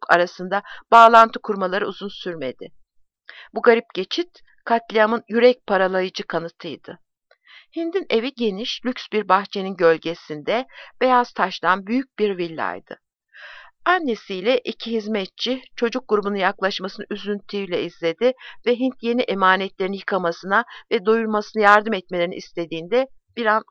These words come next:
konuşmadılar. Annesiyle hizmetçilerin soruları başladığında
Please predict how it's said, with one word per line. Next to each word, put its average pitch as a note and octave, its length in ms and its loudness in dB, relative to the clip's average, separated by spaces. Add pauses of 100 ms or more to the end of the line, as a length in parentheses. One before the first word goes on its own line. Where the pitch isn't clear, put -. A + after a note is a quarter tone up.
konuşmadılar. C3+ 960 -8 (2250)
Annesiyle D#4+ 520 0
hizmetçilerin C4 580 -2
soruları A3+ 560 0
başladığında F3 960 2